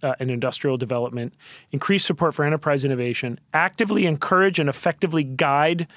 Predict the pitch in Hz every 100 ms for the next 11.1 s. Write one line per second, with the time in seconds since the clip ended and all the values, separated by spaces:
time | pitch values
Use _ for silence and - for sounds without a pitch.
0 | - - - - 139 135 - 156 151 151
1 | 151 147 139 131 123 - - 131 - -
2 | 156 147 143 135 - 139 135 143 139 135
3 | 127 123 - 123 139 131 120 120 - 110
4 | 110 - - _ - - 143 139 - 156
5 | 156 160 160 147 147 143 131 131 - 135
6 | 139 123 123 123 127 143 120 - 151 131
7 | - 123 - 127 131 117 117 - 117 123
8 | 113 110 113 - 113 117 - - 120 123
9 | 123 117 120 120 120 113 117 107 - 123
10 | - 107 107 113 110 110 113 - - 110